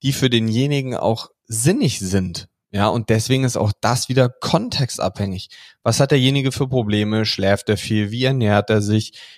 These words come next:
Gibt's irgendwelche Symptome, die auf irgendein bestimmtes Organ projizieren?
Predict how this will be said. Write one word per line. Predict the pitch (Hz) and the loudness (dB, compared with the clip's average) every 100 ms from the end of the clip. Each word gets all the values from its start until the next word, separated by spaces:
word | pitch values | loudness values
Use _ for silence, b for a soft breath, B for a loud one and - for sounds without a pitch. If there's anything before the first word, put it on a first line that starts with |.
| B | B
Gibt's | 117 104 | -2 -2
irgendwelche | 127 127 113 117 | -2 0 0 0
Symptome, | 104 107 95 - 139 143 139 123 | -2 -4 -4 0 0 4 4 2
die | 110 104 | 0 -2
auf | 104 98 | -2 -6
irgendein | - 110 110 101 110 | -6 -6 -4 -4 -2
bestimmtes | 110 - 117 117 107 - | -2 -4 -8 -6 -6 -4
Organ | 101 104 104 120 135 | -2 0 2 0 0
projizieren? | - 131 127 123 - 131 135 151 | -2 2 2 0 -4 -2 0 -2